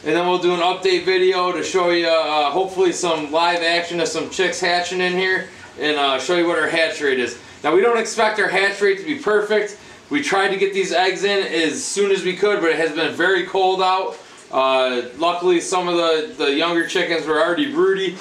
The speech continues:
so they kept, they kept some of these, uh, eggs nice and warm. Uh, but we do think there's gonna be some fallout from some of these eggs getting too cold and possibly getting close to freezing.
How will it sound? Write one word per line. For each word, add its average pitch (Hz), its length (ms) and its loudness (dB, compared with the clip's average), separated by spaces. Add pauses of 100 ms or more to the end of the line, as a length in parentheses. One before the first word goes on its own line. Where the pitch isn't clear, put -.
(220)
so - 120 -4
they 151 160 2
kept, - 340 -2
they 151 140 0
kept 180 200 -2
some 185 220 -2
of 170 60 -6
these, 165 320 -4
uh, 156 200 2
eggs 165 500 -4
nice 170 420 -2
and 151 220 -4
warm. 226 420 0 (320)
Uh, 143 320 2
but 151 60 -6
we 156 120 2
do 190 200 0
think 196 240 0
there's 170 180 0
gonna 185 160 2
be 185 160 -2
some 170 220 -6
fallout 165 580 0
from 156 140 -10
some 165 200 -2
of 160 60 -2
these 151 160 0
eggs 156 300 0
getting 151 260 -2
too - 160 -8
cold 160 500 0 (300)
and 123 100 -6
possibly 151 460 0
getting 147 240 -4
close 160 300 -2
to 143 80 -8
freezing. 123 500 -4